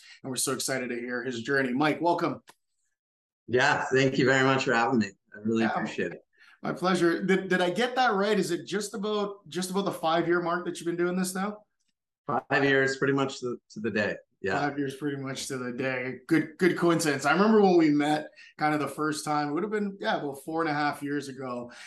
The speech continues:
Speaker 1: And there was this incredible phenom coming in the industry. E-, everyone was talking about you and kind of talking about your work ethic and, and kind of how you got there.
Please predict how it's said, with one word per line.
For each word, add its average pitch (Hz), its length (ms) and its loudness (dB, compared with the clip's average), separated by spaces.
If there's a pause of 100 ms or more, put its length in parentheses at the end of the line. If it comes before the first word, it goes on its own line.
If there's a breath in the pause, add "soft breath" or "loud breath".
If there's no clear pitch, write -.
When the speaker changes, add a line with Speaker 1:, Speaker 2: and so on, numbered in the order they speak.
(100)
Speaker 1:
And 139 160 0
there 139 120 4
was 139 160 0
this 143 180 2
incredible 165 680 0
phenom 147 560 -2
coming 143 240 -4
in 135 120 -4
the 127 120 -4
industry. 127 400 -8
E-, 143 240 0
everyone 196 300 8
was 156 140 2
talking 127 400 -2
about 127 320 -6
you 131 200 -4 (360 loud breath)
and 139 120 -4
kind 151 220 2
of 147 80 0
talking 151 240 4
about 147 220 2
your 139 140 -2
work 143 340 0
ethic 139 420 -2
and, 131 260 -10
and 123 160 -10
kind 135 200 -2
of 131 80 -2
how 135 80 -2
you 127 240 0
got 135 280 0
there. 123 280 -6